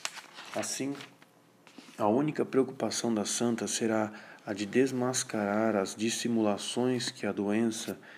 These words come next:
a má fé ou o demônio podem produzir. Mas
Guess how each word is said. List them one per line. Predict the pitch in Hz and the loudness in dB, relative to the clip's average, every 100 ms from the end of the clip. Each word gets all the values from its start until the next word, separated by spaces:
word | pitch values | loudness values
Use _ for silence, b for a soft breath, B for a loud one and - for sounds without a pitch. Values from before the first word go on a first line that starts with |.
| B B - | B B -6
a | |
má | 101 101 | 0 0
fé | 98 - 113 110 107 - B B B - | -2 -2 0 0 -4 -18 B B B -4
ou | 120 120 | 0 2
o | |
demônio | 113 101 104 107 98 - - - - - | 2 -2 -2 -2 -4 -8 -18 -20 -20 -12
podem | - 110 107 | -2 0 0
produzir. | 104 98 95 98 92 - - - - - _ _ B B B B B B B B B B B - - - | -2 -4 -4 -4 -6 -6 -16 -20 -20 -20 _ _ B B B B B B B B B B B -20 -20 -6
Mas | 107 110 110 110 104 - - | 0 0 2 0 -2 -4 -10